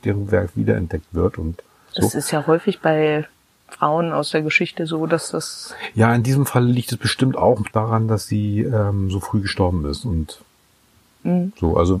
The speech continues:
Speaker 1: Nadia Boulanger ist jedenfalls die, die Koryphäe in Kompositionslehre gewesen. Ähm, da haben eigentlich alle,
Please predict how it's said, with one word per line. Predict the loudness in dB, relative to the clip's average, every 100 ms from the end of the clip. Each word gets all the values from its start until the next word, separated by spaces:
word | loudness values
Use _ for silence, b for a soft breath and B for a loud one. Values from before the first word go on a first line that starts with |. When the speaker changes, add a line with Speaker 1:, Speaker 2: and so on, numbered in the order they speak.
| -2
Speaker 1:
Nadia | 0 2 4
Boulanger | 4 4 4 4
ist | 2 0 0
jedenfalls | -2 0 -2 -2
die, | -8 -8 -14 -10 -10 -4
die | 0 2 2 -2 -8
Koryphäe | -4 0 0 0 0 0 2 2 2
in | 2 2 2 2 -2 -4 -2
Kompositionslehre | -2 -2 -4 -10 -8 0 4 4 2
gewesen. | -2 0 2 2 0 -4 B B B B B -2
Ähm, | 2 4 4 4 2 2
da | 2
haben | 2
eigentlich | 2 0 0
alle, | 2 4 4 2